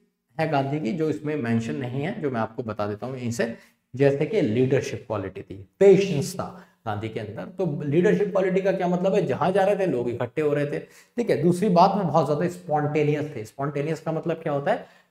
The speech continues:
कि, अ, उन्हें पता था कि, "अच्छा ये हो गया तो अब मुझे क्या करना है?" Well planned था सब कुछ,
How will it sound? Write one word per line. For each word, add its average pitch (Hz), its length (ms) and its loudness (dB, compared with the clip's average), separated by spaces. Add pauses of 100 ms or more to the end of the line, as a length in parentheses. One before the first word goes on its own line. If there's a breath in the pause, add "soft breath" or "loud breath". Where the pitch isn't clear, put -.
कि, - 80 10
अ, 156 440 4
उन्हें 208 220 4
पता 196 240 6
था 180 160 6
कि, - 120 -2
"अच्छा 180 300 0
ये 143 180 6
हो 190 160 8
गया 190 140 6
तो 185 120 2
अब 170 200 4
मुझे 123 220 0
क्या 110 140 -2
करना 101 260 -10
है?" 104 100 -10
Well 175 160 -2
planned 143 480 -2
था 113 40 -6
सब 107 140 -12
कुछ, - 300 -20